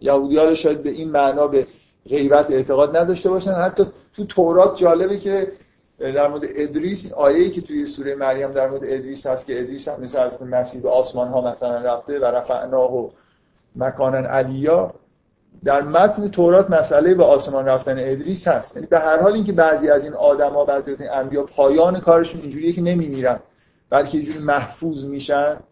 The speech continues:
حالا این به آسمان رفتن، حالا می‌خواد استعاری تعبیر بکنه یا هر چی،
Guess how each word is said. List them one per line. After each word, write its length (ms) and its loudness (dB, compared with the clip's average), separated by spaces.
حالا 160 -2
این 140 -6
به 60 4
آسمان 560 0
رفتن، 340 2
حالا 200 2
می‌خواد 280 -4
استعاری 500 -2
تعبیر 340 -2
بکنه 300 -6
یا 100 -4
هر 200 -2
چی، 340 -14